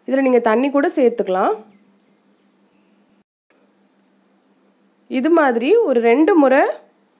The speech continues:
தண்ணி சேர்த்து நல்லா அரைச்சு அந்த பருத்தி விதைகள்ல இருக்கிற பாலை வடிகட்டி எடுக்கணும். பாத்தீங்களா, நம்ம பருத்தி பால் ready பண்ணியாச்சு.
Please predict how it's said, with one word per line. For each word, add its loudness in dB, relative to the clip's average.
தண்ணி 0
சேர்த்து 0
நல்லா 0
அரைச்சு -4
அந்த -2
பருத்தி 0
விதைகள்ல 2
இருக்கிற 0
பாலை 2
வடிகட்டி 0
எடுக்கணும். 0
பாத்தீங்களா, 0
நம்ம 0
பருத்தி 0
பால் 2
ready 2
பண்ணியாச்சு. 0